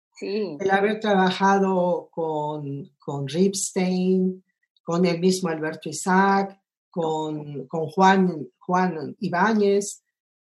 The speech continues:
Speaker 2: eh, con Ignacio Ortiz, o sea, estas personas que yo admiro y respeto tanto
Speaker 1: Sí.
Speaker 2: hasta la fecha.
Speaker 1: ¿Cuáles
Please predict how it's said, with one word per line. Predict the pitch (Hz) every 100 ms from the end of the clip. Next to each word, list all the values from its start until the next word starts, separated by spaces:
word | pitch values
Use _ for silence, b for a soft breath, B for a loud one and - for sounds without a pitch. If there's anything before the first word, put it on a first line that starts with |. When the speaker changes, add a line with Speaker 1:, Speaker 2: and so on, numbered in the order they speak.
| 170
Speaker 2:
eh, | 165 151 147 -
con | 156 160
Ignacio | 165 175 190 190 160
Ortiz, | - - 208 220 202 -
o | 185
sea, | 185
estas | 185 226 - 311 285
personas | - - - 208 214 226 -
que | 185
yo | 185 208 214 214 - _ _ _ _ -
admiro | 208 208 214 214
y |
respeto | 180 180 185 175 175
tanto | - 139 123 - - _ _ _
Speaker 1:
Sí. | _ 208 185 175
Speaker 2:
hasta | 156 - _ 151
la | -
fecha. | 127 - - _ _ _ _ b b b _
Speaker 1:
¿Cuáles | - 370 403 381 381